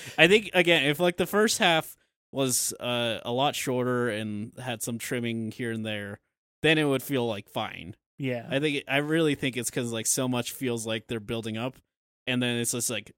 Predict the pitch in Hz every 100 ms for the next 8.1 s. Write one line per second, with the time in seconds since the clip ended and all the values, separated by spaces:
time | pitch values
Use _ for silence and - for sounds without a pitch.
0 | _ 123 123 113 113 110 110 110 - _
1 | _ - _ - 156 170 175 160 - -
2 | - 208 214 226 - - 220 202 151 123
3 | 123 123 - 139 139 135 - 127 120 120
4 | 120 - _ - 127 - 123 127 123 -
5 | - _ - 98 95 117 135 143 143 139
6 | - 113 117 107 - - 131 135 - 113
7 | 110 - - - 180 - 165 151 139 127